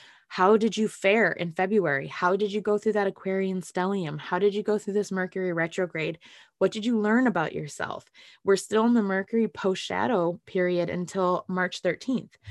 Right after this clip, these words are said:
So we're still evaluating what happened for us in Mercury retrograde. We're still learning the lessons that March has had to, um,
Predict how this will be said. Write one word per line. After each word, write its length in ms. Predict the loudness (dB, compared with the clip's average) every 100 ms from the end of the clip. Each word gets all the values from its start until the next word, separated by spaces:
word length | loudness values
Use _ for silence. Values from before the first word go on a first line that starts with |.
| -18 -20
So 180 | 2 4
we're 140 | 4
still 640 | 0 -4 -2 4 6 6 4
evaluating 800 | 2 2 2 2 2 0 -2 -2
what 180 | -4 -4
happened 840 | -6 -2 -2 0 0 0 -2 -4
for 400 | -8 -2 0 2 4
us 480 | 4 4 0 -10 -20 -20 _ -20 0 6
in 360 | 8 8 6
Mercury 400 | 6 2 2 4
retrograde. 680 | 4 4 0 -2 -2 -2 -6 -12 -20 -2
We're 200 | 2 2
still 520 | 0 2 4 6 4
learning 300 | 0 -2 -2
the 100 | -2
lessons 600 | 0 0 -2 -6 -6 -4
that 260 | -2 -2 -2
March 420 | -2 -2 -4 -6
has 140 | -10
had 300 | -4 -4 -4
to, 400 | -4 -2 -2 -4 -8 -20 -20 _ 2
um, 480 | 4 4 0 -8